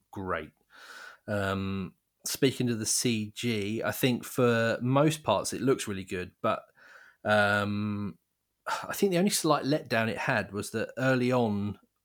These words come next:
some of the character movements look really weird. There's, like, a scene where she's sort of at the,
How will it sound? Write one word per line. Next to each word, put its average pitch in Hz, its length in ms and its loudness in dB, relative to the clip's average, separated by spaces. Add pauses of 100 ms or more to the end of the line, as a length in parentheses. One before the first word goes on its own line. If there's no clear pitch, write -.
(540)
some 160 200 -2
of 175 60 -2
the 160 80 -2
character 156 580 -2
movements 98 520 -4
look 95 160 -8
really 92 160 -10
weird. 82 300 -10
There's, 98 180 -6
like, 113 140 -6
a - 40 -12
scene 127 460 0 (220)
where 117 200 -4
she's 110 320 -8
sort - 280 -6
of 110 200 -8
at 120 60 -6
the, 113 160 -10